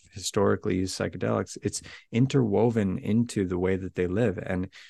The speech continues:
it's honored as a, as a being that they have a relationship with. And they're in connection with each other. So they don't have, like, historically, the,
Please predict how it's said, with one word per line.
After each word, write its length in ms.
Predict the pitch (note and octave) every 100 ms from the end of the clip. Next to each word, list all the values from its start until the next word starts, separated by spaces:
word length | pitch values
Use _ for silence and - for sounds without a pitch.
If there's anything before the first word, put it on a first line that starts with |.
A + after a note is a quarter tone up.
| _ _
it's 180 | - -
honored 560 | - A2+ C#3+ A#2 G2+ G2+
as 360 | F#2+ G#2 G#2 - -
a, 400 | G2 G2 G2 - _
as 180 | A2 A2
a 60 | F#2
being 480 | G#2 B2 A2 E2+
that 160 | F#2 F2+
they 80 | F#2+
have 280 | F#2 G2 -
a 80 | G#2
relationship 760 | F#2 F#2+ A2 A2+ G2+ F2+ F2+ -
with. 360 | - - - - _ _ _ _ _ _ _ _ _ _ _ _ _
And 120 | A2 A#2
they're 80 |
in 180 | A#2+ A#2+
connection 460 | A#2 A2 A2 - A2
with 160 | G#2+ G2
each 180 | -
other. 260 | B2 A#2 F#2
So 240 | - G2 - - - -
they 120 | A2+
don't 160 | D#3+ D3+
have, 300 | C#3 B2+ - _ - - - _ -
like, 180 | A#2
historically, 760 | - A#2+ - D3 D#3+ C3+ G#2+ G2+
the, 180 | G#2+